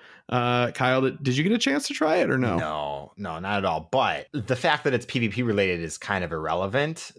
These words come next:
Speaker 2: to why it's a good thing. It's a good thing because they listen to the players.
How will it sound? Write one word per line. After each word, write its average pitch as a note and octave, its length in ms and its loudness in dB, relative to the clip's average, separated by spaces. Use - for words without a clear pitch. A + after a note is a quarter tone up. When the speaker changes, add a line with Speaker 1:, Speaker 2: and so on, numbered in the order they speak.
Speaker 2:
to F#2+ 180 -2
why E2+ 800 -2
it's - 500 -2
a B2+ 100 2
good E3+ 300 2
thing. F4+ 420 -2
It's A#2 240 0
a A2 60 4
good D3+ 340 0
thing C#3+ 460 0
because G#2+ 540 -2
they G2 160 2
listen F#2+ 580 2
to F#2+ 160 0
the F2 120 0
players. - 920 -12